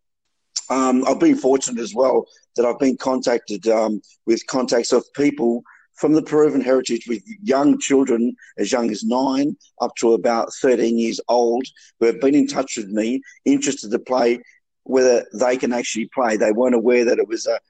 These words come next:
a men's comp, but they said, "How can we get our boys to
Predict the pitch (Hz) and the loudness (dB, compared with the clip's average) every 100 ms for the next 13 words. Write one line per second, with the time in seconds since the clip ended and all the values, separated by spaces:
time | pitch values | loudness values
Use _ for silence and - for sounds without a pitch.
0 | - 233 240 - - - 277 - _ _ | -6 -2 0 0 -2 -4 -6 -8 _ _
1 | _ 123 117 117 117 107 - 135 143 135 | _ -2 -2 2 0 -2 -6 -4 -2 -2
2 | - 120 113 123 120 - 120 113 120 - | -2 0 0 2 0 0 -2 -2 -2 -4
3 | - _ - 120 117 113 - | -16 _ -2 2 2 0 -4